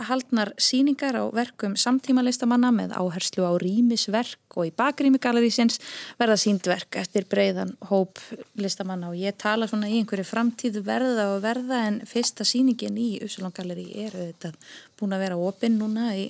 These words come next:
nokkra daga. Það er sýning Unu Bjargar Magnúsdóttur sem fékk einmitt hvatningaverðlaun Íslensku myndlistarverðlaunina, uh,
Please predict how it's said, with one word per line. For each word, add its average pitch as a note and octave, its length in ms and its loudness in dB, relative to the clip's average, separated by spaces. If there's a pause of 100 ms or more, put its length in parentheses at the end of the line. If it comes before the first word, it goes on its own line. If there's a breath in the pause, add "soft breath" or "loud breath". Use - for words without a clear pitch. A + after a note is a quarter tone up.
nokkra F#3+ 340 -4
daga. G3 320 -2 (680 loud breath)
Það B3+ 240 2
er A#3+ 240 0
sýning A#3 460 2 (140)
Unu A#3 300 2
Bjargar G#3 480 -6
Magnúsdóttur G#3+ 800 -4 (300)
sem A3 340 -6
fékk G#3+ 280 -10
einmitt F#3 280 -8
hvatningaverðlaun G3 680 -6
Íslensku G#3 540 -10
myndlistarverðlaunina, B3 1080 -4 (200)
uh, A3+ 240 -4